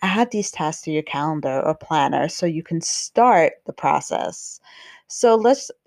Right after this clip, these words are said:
go over some examples of decluttering tasks. One would be purging clothes from your closet that you no longer wear, donating unused kitchen items,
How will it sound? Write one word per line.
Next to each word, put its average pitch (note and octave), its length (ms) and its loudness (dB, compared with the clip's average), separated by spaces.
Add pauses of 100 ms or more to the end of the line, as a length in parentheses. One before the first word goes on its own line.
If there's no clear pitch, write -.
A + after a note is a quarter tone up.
(100)
go G3+ 220 4
over F#3 300 4
some F3+ 720 -2 (140)
examples D#3+ 640 -6
of D#3 160 -10
decluttering C#3 680 -10
tasks. - 680 -10 (320)
One G#3+ 340 0
would C#4 180 2
be F3 460 0
purging F3+ 480 -4
clothes E3+ 400 -2
from E3+ 140 -8
your E3 100 -4
closet D3+ 560 -4
that D3+ 140 -2
you D#3 100 -4
no D3+ 220 -2
longer F3+ 340 0
wear, F3 560 -4 (1000)
donating A#3 680 4
unused F#3+ 520 -4
kitchen A#3+ 420 -6
items, D3+ 800 -4